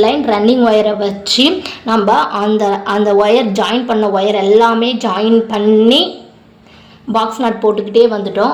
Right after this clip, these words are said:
ஒம்பது லைன் ஃபினிஷ் பண்ணிவிட்டு நம்ம ஜாயின் பண்ண ஒயரெல்லாம் உள்பக்கமாக சொருவி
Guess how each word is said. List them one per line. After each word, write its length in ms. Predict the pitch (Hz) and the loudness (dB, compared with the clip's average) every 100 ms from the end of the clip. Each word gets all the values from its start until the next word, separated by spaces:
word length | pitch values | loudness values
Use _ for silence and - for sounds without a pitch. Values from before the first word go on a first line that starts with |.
| 233 | -2
ஒம்பது 320 | 226 226 214 214 | 0 0 0 0
லைன் 160 | 247 240 | 0 0
ஃபினிஷ் 320 | 226 240 - - | 2 2 0 -4
பண்ணிவிட்டு 400 | 196 185 196 269 339 - - - | -4 -2 -2 -2 -2 -10 -10 -2
நம்ம 260 | 220 220 254 247 214 | 0 2 2 0 0
ஜாயின் 320 | 208 254 247 | 0 -2 -2
பண்ண 200 | 240 220 202 | 0 0 0
ஒயரெல்லாம் 540 | 202 226 220 208 254 233 | 0 0 0 0 2 2
உள்பக்கமாக 580 | 226 226 226 214 254 254 | 2 0 0 2 2 2
சொருவி 260 | 214 233 | 2 2